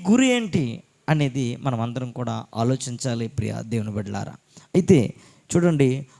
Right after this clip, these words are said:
ఒకటి నీ గురి ఎలా ఉండాలంటే, ఒకటి వస్తే రెండవ రాకడ వస్తది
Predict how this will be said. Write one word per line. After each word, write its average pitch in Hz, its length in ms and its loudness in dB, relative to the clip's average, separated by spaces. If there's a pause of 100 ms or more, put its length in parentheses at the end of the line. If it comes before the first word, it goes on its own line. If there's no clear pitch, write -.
(140)
ఒకటి 165 520 4 (480)
నీ 135 180 0 (120)
గురి 147 340 4 (760)
ఎలా 123 180 2
ఉండాలంటే, 113 760 -4 (180)
ఒకటి 135 640 0 (680)
వస్తే 156 580 4 (640)
రెండవ 127 380 2
రాకడ 123 520 0 (220)
వస్తది - 420 -4